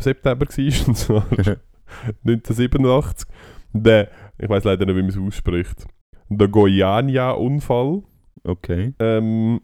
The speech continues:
Speaker 1: und zwar <laughs> in der brasilisch-, bra-, brasilianischen Stadt Goiânia, ähm, haben Diebe aus einem leerstehenden Spital ein ausdientes Strahletherapiegerät geklaut.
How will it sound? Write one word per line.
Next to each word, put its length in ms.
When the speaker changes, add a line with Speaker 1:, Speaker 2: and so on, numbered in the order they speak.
Speaker 1:
und 200
zwar 240
<laughs> 500
in 160
der 160
brasilisch-, 600
bra-, 120
brasilianischen 720
Stadt 440
Goiânia, 880
ähm, 500
haben 280
Diebe 640
aus 220
einem 420
leerstehenden 1200
Spital 800
ein 100
ausdientes 760
Strahletherapiegerät 1400
geklaut. 600